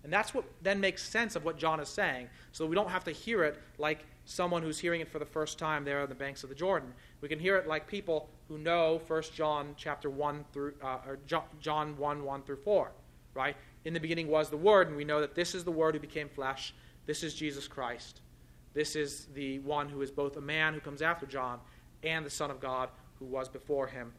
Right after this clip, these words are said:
and ranks before him. And the basis, this first basis for un-, for believing that, is the credible testimony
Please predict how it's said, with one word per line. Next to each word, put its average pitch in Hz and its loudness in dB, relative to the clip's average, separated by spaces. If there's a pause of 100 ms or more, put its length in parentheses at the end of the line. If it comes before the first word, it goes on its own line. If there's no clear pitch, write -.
(260)
and 117 -14
ranks 123 -4
before 127 -6
him. 107 -14 (680)
And 127 -16
the - -18
basis, 170 4
this - -6
first 180 2 (460)
basis 180 4
for 131 -6
un-, 139 -6
for 143 -6
believing 131 -6
that, 113 -8 (640)
is 170 2 (300)
the - -16
credible 175 4
testimony 127 -4